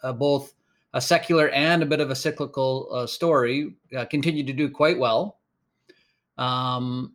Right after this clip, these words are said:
and you had some areas like even in the pharmaceuticals and the staples area, which, you know, aren't really thought of as big cyclical stocks, start to perform a little bit better from a relative strength basis.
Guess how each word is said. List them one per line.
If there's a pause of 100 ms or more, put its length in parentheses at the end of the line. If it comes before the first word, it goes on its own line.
and
you
had
some
areas
like
even
in
the
pharmaceuticals
and
the
staples
area,
which, (460)
you
know,
aren't
really
thought
of
as
big
cyclical
stocks,
start
to
perform
a
little
bit
better
from
a
relative
strength
basis.